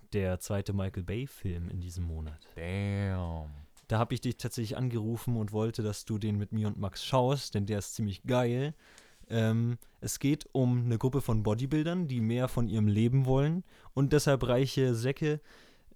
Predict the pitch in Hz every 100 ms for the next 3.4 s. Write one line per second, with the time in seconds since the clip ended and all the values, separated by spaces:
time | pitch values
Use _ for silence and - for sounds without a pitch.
0 | - 110 110 - - 104 101 - - 87
1 | 110 117 117 107 104 - _ _ _ 110
2 | 131 143 - - _ - 123 135 147 143
3 | 143 - 117 117